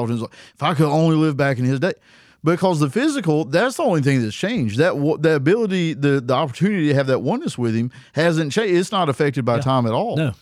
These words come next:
Speaker 1: So, yeah, we, we can say, "Well, if I had just been, been alive back then," you have the same opportunity now that you, you would
Speaker 2: Yep.
Speaker 1: have if you
Speaker 2: Yeah,
Speaker 1: were there.
Speaker 2: exactly.
Speaker 1: Um,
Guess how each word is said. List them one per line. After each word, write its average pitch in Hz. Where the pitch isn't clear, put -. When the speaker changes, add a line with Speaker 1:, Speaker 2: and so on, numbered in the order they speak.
Speaker 1:
So, 160
yeah, 151
we, 147
we 143
can 156
say, 123
"Well, 196
if 160
I 165
had 190
just 175
been, 185
been 165
alive 175
back 175
then," 185
you 156
have 156
the 139
same 170
opportunity 160
now 147
that 127
you, 123
you 120
would 120
Speaker 2:
Yep. 123
Speaker 1:
have 113
if 101
you 101
Speaker 2:
Yeah, 127
Speaker 1:
were 95
there. 90
Speaker 2:
exactly. 107
Speaker 1:
Um, 120